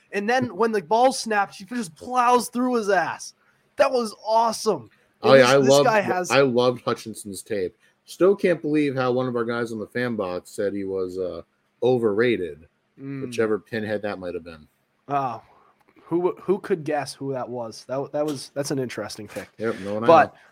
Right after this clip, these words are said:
Speaker 2: know.
Speaker 1: Aiden Hutchinson, then they, they weren't done after that. They went out and they got Jameson Williams.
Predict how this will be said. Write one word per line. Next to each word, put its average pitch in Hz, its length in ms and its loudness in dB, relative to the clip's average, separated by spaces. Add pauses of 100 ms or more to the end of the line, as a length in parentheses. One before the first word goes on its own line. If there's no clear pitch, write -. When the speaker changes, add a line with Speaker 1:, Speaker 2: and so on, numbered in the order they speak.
(180)
Speaker 2:
know. 180 60 8
Speaker 1:
Aiden 214 240 6
Hutchinson, 151 680 2 (440)
then 226 360 2 (360)
they, 180 180 4
they 165 240 -4
weren't 208 300 0
done 214 200 4
after 180 280 -4
that. 131 240 -4 (260)
They 180 160 4
went 220 260 2
out 175 340 2
and 160 160 -2
they 175 140 0
got 147 460 2 (180)
Jameson 185 1120 -2
Williams. 135 1000 -4